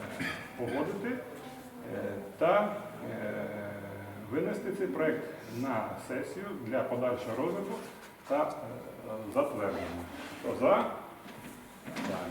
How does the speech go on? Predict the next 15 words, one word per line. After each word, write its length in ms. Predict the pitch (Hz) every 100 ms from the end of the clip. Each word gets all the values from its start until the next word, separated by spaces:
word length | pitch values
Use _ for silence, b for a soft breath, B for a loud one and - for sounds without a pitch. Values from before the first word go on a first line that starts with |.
| 87
більшість 480 | 139 127 117 110 143
є. 200 | 175 208 - - - 117
Дякую. 680 | 107 107 120 151 175 226 - 131
Рішення, 420 | 123 120 123 113 117 - - - - - -
проект 240 | 127 123
нашого 240 | 117 - 120
рішення 340 | 120 - 104 101
прийнято 400 | 120 - - 208 220 - B B B B - -
та 100 | 143
винесено 440 | 147 165 160 156
на 220 | 120 139
сесію 460 | - 120 117 - 123
Окнянської 480 | - 120 131 - 113
селищної 360 | 123 117 - 113
ради. 160 | 92